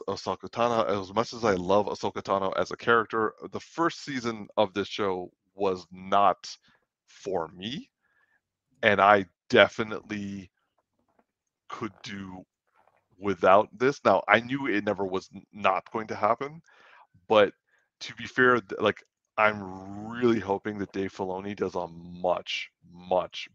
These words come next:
better job than he did with the first season, because the first season was, it had interesting points, interesting aspects, some really good fights, but also it w-, felt like a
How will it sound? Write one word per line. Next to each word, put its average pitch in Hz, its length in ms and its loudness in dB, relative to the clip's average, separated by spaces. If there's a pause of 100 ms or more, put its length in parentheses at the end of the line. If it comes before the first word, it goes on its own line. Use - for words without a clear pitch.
better 90 280 0
job 90 380 -4
than 92 140 -4
he 90 120 -12
did 90 320 -6 (360)
with 95 180 -8
the 90 100 -8
first - 380 -6
season, 135 280 -8
because 117 180 -6
the 101 80 -10
first - 280 -2
season 117 360 -6 (500)
was, 92 720 0 (1080)
it - 720 -4
had 117 240 8
interesting 120 400 -8
points, 131 360 -4
interesting 110 420 -6
aspects, - 460 0
some 95 240 -14
really 101 200 -6
good 101 140 -4
fights, - 560 -2 (640)
but 117 160 4
also 123 640 -2
it 104 200 -2 (1300)
w-, 92 300 -20 (160)
felt - 420 4
like 98 260 2
a 90 140 -4